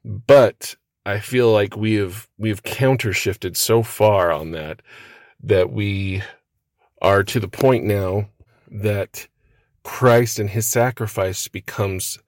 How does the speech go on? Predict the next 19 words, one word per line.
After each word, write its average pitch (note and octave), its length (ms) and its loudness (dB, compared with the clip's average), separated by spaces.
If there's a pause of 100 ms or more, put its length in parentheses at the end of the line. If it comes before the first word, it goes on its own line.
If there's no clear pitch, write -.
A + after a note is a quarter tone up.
(360)
second - 460 0
fiddle G2+ 480 2 (680)
to G2+ 440 -4
all G#2+ 240 2
the G#2 100 -4
things G2+ 320 -2
that D#2+ 160 -6
we G#2+ 160 -2
are G#2+ 80 0
supposed - 340 -6
to - 60 -14
be - 140 -16
doing. F2 420 -6 (300)
And G#2 180 2
that's - 320 0
completely, A#2 880 -2 (140)
completely G#2+ 680 0
backwards. G#2 760 -2 (920)
Christ, B2+ 560 0